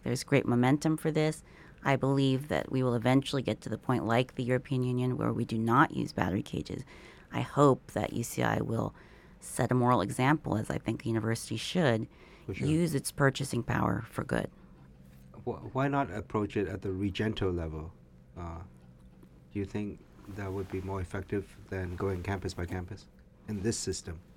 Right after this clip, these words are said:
Speaker 1: That's an interesting question. I suppose I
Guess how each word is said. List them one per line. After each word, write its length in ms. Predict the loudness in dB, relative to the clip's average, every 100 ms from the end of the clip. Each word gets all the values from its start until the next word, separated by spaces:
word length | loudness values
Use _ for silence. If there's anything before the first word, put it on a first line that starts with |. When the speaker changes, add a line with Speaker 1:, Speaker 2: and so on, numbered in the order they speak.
| -20 -20 -20 -20 -20 -20 -20 -20 -20 -20 -20 -20 -14 -8
Speaker 1:
That's 280 | -8 -2
an 100 | 2
interesting 480 | 2 2 -2 0 -2
question. 640 | 2 0 0 -2 2 2
I 220 | 2 2 0
suppose 500 | -2 4 6 6 6
I 360 | 4 4 2